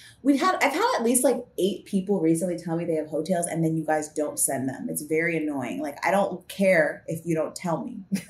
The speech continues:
<laughs> Don't give me, like, three sentences that, "Oh my God, bitch, I had the craziest hotel. I can't wait to tell you." And then I say, "Message me and write it beautifully." And then you don't.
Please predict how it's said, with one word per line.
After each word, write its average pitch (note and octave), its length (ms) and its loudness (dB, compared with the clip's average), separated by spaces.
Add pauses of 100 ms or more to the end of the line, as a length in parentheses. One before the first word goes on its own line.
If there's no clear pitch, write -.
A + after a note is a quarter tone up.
(320)
<laughs> - 160 -2 (300)
Don't C#4 260 8
give D4+ 140 6
me, D4 160 2
like, A#3 420 4 (500)
three B3 220 2
sentences G#3+ 760 4
that, D#3+ 340 0 (300)
"Oh F#3 80 -2
my F3 120 2
God, D#3+ 240 -2
bitch, D#3+ 240 -4
I E3 40 -8
had E3+ 240 -6
the D#3+ 80 -6
craziest E3 720 -4
hotel. D#3 400 -6
I D#3 120 -10
can't E3 200 -8
wait D#3+ 120 -6
to - 60 -10
tell D3+ 240 -8
you." D#3 320 -8
And D#3+ 140 -6
then D#3 140 -6
I D3+ 120 -10
say, D3+ 380 -2 (340)
"Message G3 480 0
me D#3 220 -2
and D3+ 240 -8
write D#3+ 220 -2
it D#3+ 140 -4
beautifully." E3 680 -8 (200)
And E3 160 -8
then D#3 180 -6
you D3+ 80 -6
don't. D#3+ 400 4